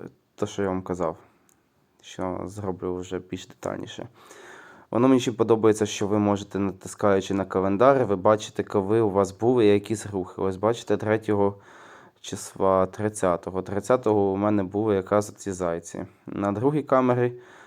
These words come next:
також можемо зараз подивитися. Е, вибираємо вже пасіку. Вибираємо там, у мене третього числа сусід ходив.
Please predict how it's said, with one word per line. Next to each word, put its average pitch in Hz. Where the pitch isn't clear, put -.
також 104
можемо 101
зараз 95
подивитися. 120
Е, 92
вибираємо 92
вже 90
пасіку. -
Вибираємо 101
там, 92
у 101
мене 98
третього 104
числа 101
сусід -
ходив. -